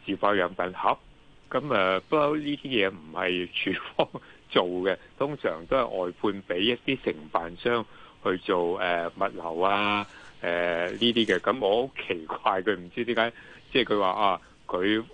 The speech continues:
環保署負責去，誒，誒，即係物流，咁然之後個標呢，就俾一間，誒，中標者，就係，即係廠房去運作，去將呢啲紙包飲品盒呢，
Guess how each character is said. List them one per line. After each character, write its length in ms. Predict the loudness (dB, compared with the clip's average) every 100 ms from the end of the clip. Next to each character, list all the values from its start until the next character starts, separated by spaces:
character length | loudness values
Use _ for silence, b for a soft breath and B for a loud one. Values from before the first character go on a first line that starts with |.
| -8
環 220 | -6 -2
保 100 | 0 0
署 140 | 2
負 260 | 0 -2 -2
責 340 | 0 2 2
去， 120 | 0 -2 B B -2
誒， 300 | 0 0 -2 -4
誒， 260 | -2 -2 -2
即 140 | 0 2
係 20 | 2 0
物 40 |
流， 340 | 2 0 -2 -10 -20 -8
咁 140 | -6
然 260 | -6 -10 -8
之 100 | 0 0
後 100 | 0
個 180 | -4 -8 -6
標 300 | 0 2 2
呢， 80 | 0 -2
就 100 | -6 -4
俾 60 | 0
一 180 | 2 2 0
間， 260 | -2 -2 B B B -4
誒， 340 | 0 0 -2
中 260 | -2 -2 0
標 220 | 0 0 -2
者， 220 | 0 0
就 140 | 0
係， 280 | -2 -2 -2 B B -6
即 60 | 0
係 280 | 2 2 0 -4
廠 240 | -2 0 0
房 220 | -4 -4
去 60 |
運 340 | -4 -2 -4 -2
作， 260 | -2 0 0
去 80 | -2 B B
將 240 | 0 2 2
呢 220 | -4 -10 -6
啲 160 | -8
紙 140 | -6 -2
包 180 | 0 0
飲 40 |
品 180 | 0 -4 -2
盒 120 | -2
呢， 120 | -2